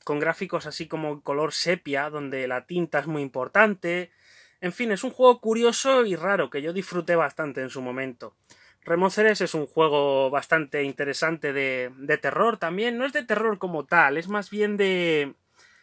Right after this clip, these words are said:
eh, de misterio, de intriga. Eh, un juego curioso, la verdad, no muy conocido, pero bastante curioso y que disfruté bastante.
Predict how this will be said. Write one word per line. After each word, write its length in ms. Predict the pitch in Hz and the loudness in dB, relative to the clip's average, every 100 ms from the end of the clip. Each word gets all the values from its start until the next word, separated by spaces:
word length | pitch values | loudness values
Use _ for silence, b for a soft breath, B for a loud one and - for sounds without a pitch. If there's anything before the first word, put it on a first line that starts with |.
| b b | b b
eh, 240 | 170 170 170 | -4 0 2
de 100 | 170 | 2
misterio, 640 | 165 - 247 233 180 160 | 0 2 6 6 6 4
de 80 | 156 | 2
intriga. 640 | 156 - 240 151 120 120 | -2 -4 -2 0 -2 -4
Eh, 200 | 131 139 - | -10 -12 -14
un 120 | 208 | -16
juego 380 | 220 247 254 233 | 0 8 10 8
curioso, 500 | 190 185 240 - 135 | 6 4 4 0 -2
la 100 | 131 | 0
verdad, 260 | 151 196 196 | 0 0 0
no 100 | 196 | 0
muy 180 | 240 240 | 0 2
conocido, 560 | 233 220 220 233 262 | 2 0 -2 0 2
pero 180 | 202 180 | 2 0
bastante 440 | 151 - 175 185 | -2 -2 -6 -6
curioso 360 | 175 175 196 233 | -6 -4 -2 -2
y 60 | 185 | -2
que 100 | 160 | -4
disfruté 420 | 147 143 139 151 | -6 -10 -8 -6
bastante. 580 | 123 - 180 185 113 | -4 0 -2 -2 -10